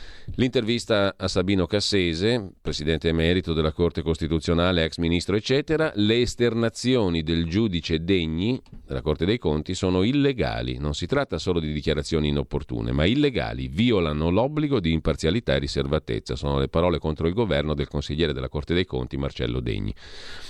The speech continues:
Foto di prima pagina, Gabriele Attal, trentaquattrenne, primo premier francese dichiaratamente omosessuale, recita la didascalia del Giornale, "così giovane, così anti-italiano,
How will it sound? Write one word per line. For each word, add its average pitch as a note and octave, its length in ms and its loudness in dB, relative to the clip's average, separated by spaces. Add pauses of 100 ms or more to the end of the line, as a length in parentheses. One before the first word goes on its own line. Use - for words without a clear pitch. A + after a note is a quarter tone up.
(300)
Foto A#2 300 2
di F#2+ 100 -2
prima G#2 300 0
pagina, F#2 400 -2
Gabriele F2+ 500 2
Attal, F#2 640 -2
trentaquattrenne, G2 880 -2
primo F2+ 340 0
premier F2 400 0
francese D#2+ 600 0
dichiaratamente E2 880 0
omosessuale, F#2 920 0
recita D#2+ 440 -4
la C2 120 -4
didascalia C#2 720 -2
del B1+ 160 -6
Giornale, F#2+ 440 0
"così F#2+ 360 -2
giovane, E2+ 400 -2
così F2+ 300 -2
anti-italiano, F2+ 880 -2